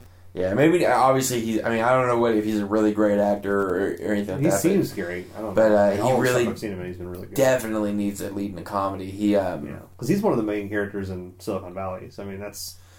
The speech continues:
Speaker 2: a
Speaker 1: That's
Speaker 2: good,
Speaker 1: something,
Speaker 2: good
Speaker 1: you know.
Speaker 2: start. And it's, I mean, it's H B O too, so he can, I think it's, no, Showtime?
Speaker 1: Uh, the, the, the, yeah, I think Showtime.
Speaker 2: Um, but it's, I mean, he gets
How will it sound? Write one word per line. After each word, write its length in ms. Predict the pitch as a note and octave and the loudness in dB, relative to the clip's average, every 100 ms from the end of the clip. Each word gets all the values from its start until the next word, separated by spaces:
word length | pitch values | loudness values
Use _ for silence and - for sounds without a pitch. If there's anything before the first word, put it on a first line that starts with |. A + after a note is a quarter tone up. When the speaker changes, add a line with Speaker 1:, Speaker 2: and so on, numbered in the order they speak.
| - - - | -20 -18 0
Speaker 2:
a 60 | |
Speaker 1:
That's 140 | B2 - | 2 4
Speaker 2:
good, 20 | |
Speaker 1:
something, 400 | C3+ B2+ A2 G#2+ | 4 2 0 2
Speaker 2:
good 120 | A#2 | 2
Speaker 1:
you 80 | A#2+ | 2
know. 40 | G#2+ | 2
Speaker 2:
start. 300 | G2+ G2 - | 2 0 -2
And 120 | A2+ | -2
it's, 100 | A#2 | -2
I 60 | A#2+ | 0
mean, 140 | A2+ A2+ | 0 0
it's 120 | A2 | -2
H 180 | G#2+ - | -4 -4
B 120 | G2+ | -4
O 120 | F#2+ | -2
too, 220 | F#2+ F#2+ | -4 -6
so 120 | F2 F#2 | -6 -6
he 100 | G2 | -6
can, 320 | G2 F#2 F2+ - G2+ | -6 -8 -12 -18 -8
I 40 | G#2 | -2
think 200 | A#2+ G#2 | -2 -2
it's, 100 | A2 | -2
no, 140 | A2+ | -2
Showtime? 420 | G2 A#2 B2+ C#3 - - - - - - - - - - | 0 -2 -2 -8 -12 -20 -20 -20 -20 -20 -20 -20 -16 -8
Speaker 1:
Uh, 440 | F#2+ F#2+ F#2 F#2 F#2+ | -4 -2 -2 -4 -6
the, 120 | F#2+ F#2 | -10 -10
the, 100 | - | -10
the, 180 | - | -8
yeah, 280 | - G#2 G2 - | 0 0 0 -6
I 40 | E2 | -8
think 200 | G2+ G2+ | -6 -4
Showtime. 480 | G2 F#2+ F#2+ F2 - - - | -4 -4 -6 -6 -8 -16 -6
Speaker 2:
Um, 260 | G#2 G2 | -4 -2
but 80 | G2 | -2
it's, 300 | A#2+ A#2+ - | -2 -4 -6
I 40 | B2+ | -4
mean, 160 | B2 | -2
he 140 | B2 D3+ | 0 0
gets 480 | B2 A#2+ - - | 0 -4 -6 -12